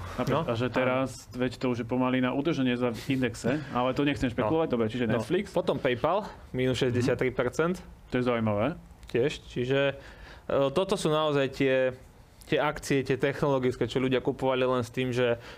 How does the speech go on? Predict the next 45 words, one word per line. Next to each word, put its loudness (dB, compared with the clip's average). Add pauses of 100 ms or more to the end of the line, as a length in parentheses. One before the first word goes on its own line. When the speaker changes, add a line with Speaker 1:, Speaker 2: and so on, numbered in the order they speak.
Speaker 2:
bude 2
tam 0
budúci 2
výnos, 2
bude 2
tam 0
toto, 2
toto. 0 (240)
A -2
pri 0
Netflixe 0
napríklad 0
tam 2
bol 2
prepad 0
dvadsať 0
percent, 0
len 2
proste -2
firma 0
povedala, 2
že 0
zakážeme 0
zdieľanie 2
hesla. -2 (420)
Speaker 1:
No -6
a 0
zavedieme 0
reklamy. 0 (160)
Speaker 2:
<laughs> -4
A -2
zavedieme 2
Speaker 1:
A 2
teraz -
si 2
Speaker 2:
reklamy. 0
Speaker 1:
predstav, 2
že 0
si -2
predplatiteľ 0
Netflix-, -4
Netflixu, -4
čo -2
ja 0
som, -4